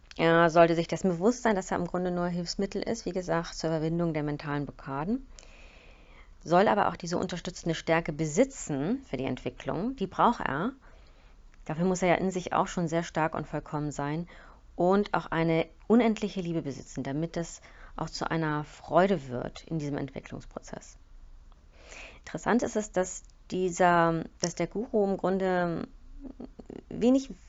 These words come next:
physisch zu betrachten ist, also eher so einen subtilen Einfluss hat.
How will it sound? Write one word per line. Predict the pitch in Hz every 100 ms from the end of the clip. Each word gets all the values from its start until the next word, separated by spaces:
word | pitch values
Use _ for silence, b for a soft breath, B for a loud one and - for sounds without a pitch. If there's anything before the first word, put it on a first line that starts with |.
| -
physisch | - 220 180
zu | - 151
betrachten | - - - - -
ist, | - - - -
also | -
eher | - - 185 214 226 B B B B B -
so | 170 180
einen | 180 180 175 - 123
subtilen | 175 - - 190 185
Einfluss | - 139 - - - -
hat. | - -